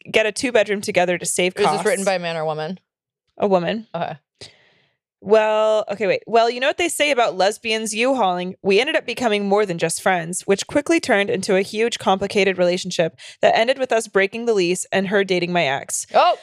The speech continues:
Speaker 1: That is such a lesbian thing. I
Speaker 2: It's
Speaker 1: can't.
Speaker 2: such,
Speaker 1: Okay.
Speaker 2: this is so lesbian.
Speaker 1: It's so les. Okay.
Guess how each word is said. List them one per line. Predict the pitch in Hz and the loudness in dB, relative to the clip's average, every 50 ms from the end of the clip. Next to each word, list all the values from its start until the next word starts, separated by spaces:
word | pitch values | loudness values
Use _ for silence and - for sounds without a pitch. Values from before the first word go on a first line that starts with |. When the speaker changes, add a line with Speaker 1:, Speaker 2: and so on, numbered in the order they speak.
| - _ _ - | -10 _ _ -2
Speaker 1:
That | 208 208 | -2 -2
is | 202 - | -2 -2
such | - 175 - 175 | -2 -2 0 0
a | |
lesbian | 170 160 165 - 156 151 170 | -2 -2 -2 -4 -6 -6 -4
thing. | 175 180 - - - | -2 -2 -2 0 0
I | 170 | 0
Speaker 2:
It's | 170 170 | 0 2
Speaker 1:
can't. | 170 127 202 - | 0 0 0 2
Speaker 2:
such, | 190 180 202 | 2 2 2
Speaker 1:
Okay. | 170 117 | 0 -2
Speaker 2:
this | 185 180 - | -2 -4 -6
is | 175 170 - | -8 -8 -6
so | - 175 165 160 | -2 0 0 0
lesbian. | 151 143 147 156 - 147 180 | 0 0 -2 -2 0 2 2
Speaker 1:
It's | 190 165 151 170 | 2 2 0 0
so | 196 185 170 | 0 0 2
les. | 160 135 107 147 175 - | 0 0 -2 -2 -2 -2
Okay. | - 185 196 190 160 160 - | -2 0 0 0 -2 -2 -4